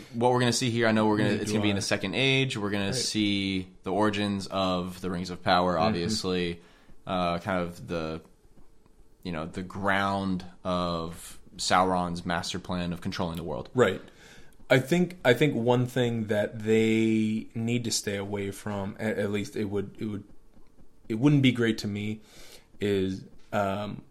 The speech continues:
Speaker 2: it'd be interesting to see the downfall of all the different races that got rings,
Speaker 1: Yeah.
Speaker 2: but in different ways. I don't want all of them to kinda just crumble over their obsession over their rings.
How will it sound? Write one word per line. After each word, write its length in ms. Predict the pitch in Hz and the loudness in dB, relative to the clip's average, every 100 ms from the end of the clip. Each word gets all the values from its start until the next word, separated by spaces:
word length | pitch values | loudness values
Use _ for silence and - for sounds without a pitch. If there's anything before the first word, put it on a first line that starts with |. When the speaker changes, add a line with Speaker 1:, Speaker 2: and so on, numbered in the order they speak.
| _ - - - | _ -20 -18 0
Speaker 2:
it'd 180 | 131 113 | 0 2
be 200 | 123 127 | 0 0
interesting 640 | 143 151 180 160 - 170 | 2 2 2 0 0 0
to 100 | 156 | 0
see 440 | 127 - 117 113 113 | 0 0 0 2 0
the 140 | 101 | -2
downfall 960 | 95 - 104 104 107 110 120 117 120 117 | -4 -4 -2 -2 -2 0 2 2 2 -2
of 120 | 107 - | -8 -2
all 220 | 101 101 | 0 0
the 100 | 98 | -2
different 420 | 98 98 - 110 | -4 -6 -6 -6
races 600 | 107 98 101 113 107 110 - - - | -4 -4 -4 -6 -6 -10 -14 -18 -12
that 300 | 107 110 - - - | -4 -4 -4 -10 0
got 420 | 107 104 110 - - - - - | 4 4 2 -6 -20 -20 -12 -2
rings, 520 | 123 127 135 147 - | 2 4 2 -2 -4
Speaker 1:
Yeah. 180 | 95 87 - - - | -4 -4 -4 -14 0
Speaker 2:
but 140 | - 117 | 4 6
in 240 | 110 101 - | 6 2 0
different 500 | 117 110 - 104 - | 0 0 0 -4 -6
ways. 560 | 110 90 85 - - - - | -4 -2 -2 -4 -10 -12 -2
I 120 | 117 | -2
don't 320 | 110 127 135 120 | 2 4 4 4
want 280 | 135 131 123 | 4 2 4
all 320 | 113 117 117 | 6 8 8
of 120 | 110 | 6
them 200 | 113 110 107 | 2 2 0
to 80 | |
kinda 280 | 110 117 104 | -2 0 0
just 220 | 101 98 | -2 -6
crumble 520 | - 117 107 107 107 107 | -4 0 2 2 0 2
over 340 | 110 101 101 | 2 2 -2
their 180 | 98 101 | -2 -4
obsession 640 | - - - 98 - 107 110 | -2 0 2 2 -2 -4 -4
over 260 | 110 101 | -4 -4
their 180 | 101 98 | -4 -6
rings. 680 | 101 104 104 107 127 131 | -6 -6 -4 -4 -6 -8